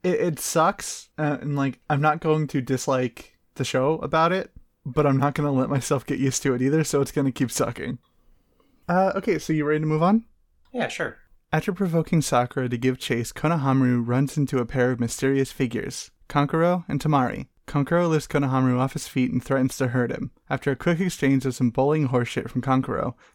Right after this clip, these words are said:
Speaker 1: Konohamaru is saved when Sasuke throws a small stone at Kankuro's arm, and in a show of dominance, crushes another stone in his hand. Kankuro is ready for a fight, but the mysterious figure, Gaara,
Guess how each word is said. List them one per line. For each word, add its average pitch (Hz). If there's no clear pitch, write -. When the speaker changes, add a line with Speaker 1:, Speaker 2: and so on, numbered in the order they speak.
Speaker 1:
Konohamaru 151
is 123
saved 139
when 120
Sasuke 131
throws 135
a 123
small 139
stone 131
at 123
Kankuro's 123
arm, 123
and 143
in 123
a 120
show 139
of 139
dominance, 123
crushes 127
another 120
stone 123
in 117
his 117
hand. -
Kankuro 160
is 165
ready 160
for 147
a 127
fight, -
but -
the -
mysterious 147
figure, 139
Gaara, 143